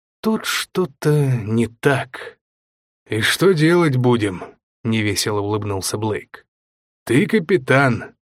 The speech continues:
По инструкции нам полагается совершать посадку на всех обнаруженных астероидах до класса D включительно и осуществлять съемку местности. Это класс С. Будем выходить и рисовать карту?»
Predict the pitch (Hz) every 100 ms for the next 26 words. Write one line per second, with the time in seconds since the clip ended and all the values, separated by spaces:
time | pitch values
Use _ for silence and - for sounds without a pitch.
0 | _ _ 107 123 135 - 254 226 - 127
1 | 110 131 196 185 196 185 190 196 - 170
2 | 180 175 170 - 180 131 160 165 - 214
3 | 208 135 113 117 117 - 214 - 131 123
4 | 120 180 143 143 135 139 123 - 175 202
5 | 147 107 95 - 120 123 131 170 151 156
6 | 131 185 - 185 180 147 117 101 92 87
7 | - _ _ - 123 131 156 175 143 170
8 | 214 - 135 180 147 151 139 107 - 98
9 | - - 92 - _ _ _ - 139 226
10 | 127 104 120 143 170 - - 131 101 -
11 | - _ _ _ _ _ 117 185 240 208
12 | 135 120 123 120 107 110 104 135 123 110
13 | - 123 104 - - -